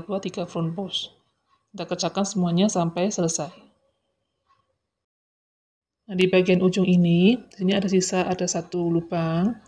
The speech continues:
Ini kita skip. Kemudian langsung kita buat satu atau buat slip stitch di lubang F P D C pertama.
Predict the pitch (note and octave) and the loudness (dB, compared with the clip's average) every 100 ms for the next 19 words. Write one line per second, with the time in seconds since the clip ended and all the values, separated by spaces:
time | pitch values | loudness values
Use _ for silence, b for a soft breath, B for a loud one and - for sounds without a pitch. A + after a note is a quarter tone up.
0 | b b b - F3+ F#3 F3+ E3+ - F3 | b b b -6 -2 -2 -4 -8 -8 -4
1 | E3 F3 A#3 - _ _ _ _ _ G3 | 0 2 2 -2 _ _ _ _ _ -6
2 | F3 F#3 G3 F#3 G#3 F#3+ F#3+ F3+ - F3+ | -2 2 2 2 2 2 0 -2 -2 -4
3 | F#3 - - E3+ E3 - _ - E3 E3+ | -4 -10 -12 -8 -8 -10 _ -16 -8 -8
4 | E3 E3+ D#3+ F#3+ F#3 - F3 - - _ | -8 -10 -6 -4 -4 -6 -8 -8 -10 _
5 | F3+ F3 E3+ F3 F3 - E3 F3+ F3 E3+ | -6 -2 -2 -4 -8 -10 -10 -6 -6 -4
6 | E3+ E3+ E3+ D#3+ D#3 D#3+ G3+ | -4 -4 -4 -4 -4 -4 -6